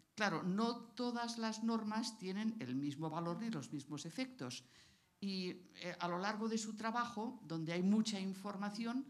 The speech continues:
ah, no sabemos si le da usted más importancia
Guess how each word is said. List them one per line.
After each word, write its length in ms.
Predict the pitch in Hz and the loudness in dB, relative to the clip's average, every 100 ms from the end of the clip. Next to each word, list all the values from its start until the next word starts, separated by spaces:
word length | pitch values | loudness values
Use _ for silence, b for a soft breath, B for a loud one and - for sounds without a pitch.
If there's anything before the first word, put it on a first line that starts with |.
| B B B _ | B B B _
ah, 340 | 185 175 175 180 | -2 0 0 0
no 120 | 214 | 0
sabemos 560 | 226 220 214 180 151 147 | 0 0 0 -2 -2 -4
si 140 | 175 160 | -4 -4
le 120 | 175 | -2
da 120 | 190 | -2
usted 260 | 208 214 208 | -2 -4 -4
más 200 | 208 214 | -4 -4
importancia 720 | 208 214 208 220 214 151 135 | -4 -6 -4 -4 -4 -6 -8